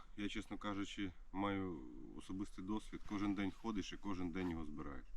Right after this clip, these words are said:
Кожен божий день. Він по чуть росте, там не замітили, там не замітили. І кожен день добре збираєш, якщо є ріст. А це гриби, це росту немає. Тим більше, що я просто знав, куди дивитися, знав, де листя підняти і тому подібне. Якщо б не знав цих грибниць, я би, може, взагалі, взагалі знайшов би, може бути, пару великих і все.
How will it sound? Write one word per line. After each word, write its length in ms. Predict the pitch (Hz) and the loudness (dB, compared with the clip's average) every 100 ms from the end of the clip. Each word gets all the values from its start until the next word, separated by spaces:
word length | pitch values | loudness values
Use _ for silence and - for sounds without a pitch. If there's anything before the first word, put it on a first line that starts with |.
| - - | 8 10
Кожен 320 | 139 120 104 | 10 6 6
божий 240 | 101 95 92 | 4 4 4
день. 160 | 85 | 4
Він 140 | 82 113 | 4 2
по 120 | 107 | 2
чуть 200 | 117 107 | 0 0
росте, 340 | 120 - 123 | -2 0 0
там 260 | 101 113 107 | 4 4 6
не 80 | 92 | 4
замітили, 460 | 95 98 87 87 | 4 4 2 -2
там 260 | - 107 104 | 0 2 2
не 60 | |
замітили. 480 | 87 95 92 - 82 - - - - - | 4 2 2 0 -6 -8 -12 -14 -12 -10
І 60 | 110 | -2
кожен 320 | 113 107 107 | 2 4 4
день 180 | 104 101 | 4 4
добре 260 | 95 85 | 4 0
збираєш, 300 | 82 78 78 | 0 0 -2
якщо 220 | 73 73 95 | -4 -6 -2
є 100 | 82 | -2
ріст. 220 | 73 - - - - - - - - - - | -4 -8 -12 -12 -12 -12 -12 -8 -6 -6 -4
А 100 | 98 | -4
це 320 | - 165 165 - - - - - | 2 2 2 0 -12 -12 -12 -10
гриби, 460 | 80 90 107 107 123 | -4 2 4 6 4
це 280 | - 107 104 | 6 4 6
росту 300 | 113 - 104 | 4 4 4
немає. 420 | 101 92 76 67 - - - - - - - - - - - | 6 4 2 0 0 0 -2 -2 -6 -6 -6 -6 -8 -6 -2
Тим 120 | 98 | 2
більше, 240 | 113 - 104 | 4 2 0
що 260 | - 104 | 4 6
я 140 | 101 113 | 8 8
просто 300 | - - 90 | 6 4 4
знав, 200 | 104 98 | 4 4
куди 220 | 101 92 | 2 4
дивитися, 540 | 90 85 76 - - | 4 4 0 -4 -4
знав, 260 | 78 104 85 | 2 4 4
де 160 | 90 | 4
листя 360 | 85 120 - - | 6 6 8 6
підняти 480 | - 101 101 90 82 | 8 10 10 8 0
і 40 | |
тому 200 | - 95 | 0 0
подібне. 380 | - 82 82 76 | 0 0 2 2
Якщо 200 | 73 101 | 0 2
б 20 | |
не 120 | 104 | 4
знав 220 | 98 107 95 | 4 2 0
цих 240 | 101 - | -4 -4
грибниць, 500 | 90 98 101 110 - | 0 4 4 4 2
я 100 | 92 | 0
би, 120 | 87 | 4
може, 220 | 92 87 | 4 4
взагалі, 320 | 85 87 90 85 | 2 2 2 2
взагалі 280 | 85 95 104 | 4 6 6
знайшов 320 | 90 - 90 | 6 2 2
би, 100 | 87 | 4
може 240 | 87 80 | 4 2
бути, 320 | 78 87 - | 2 2 0
пару 260 | 82 95 87 | 0 0 2
великих 420 | 90 101 - - | 4 4 2 -4
і 40 | - | -4
все. 220 | - | -4